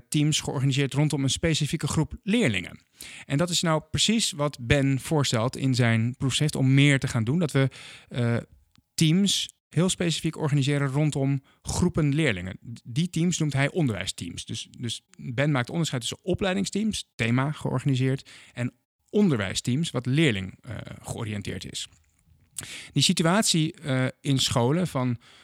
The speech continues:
een slordige organisatie en met name samenwerking rondom thema's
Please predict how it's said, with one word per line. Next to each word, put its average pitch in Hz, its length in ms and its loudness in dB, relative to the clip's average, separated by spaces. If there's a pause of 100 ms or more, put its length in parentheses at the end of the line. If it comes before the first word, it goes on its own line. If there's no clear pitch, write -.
(120)
een 123 120 -2
slordige 180 420 2
organisatie 127 720 0
en 127 80 -4
met 127 140 -4
name 135 420 0
samenwerking 127 800 0
rondom 120 480 -2
thema's 165 720 2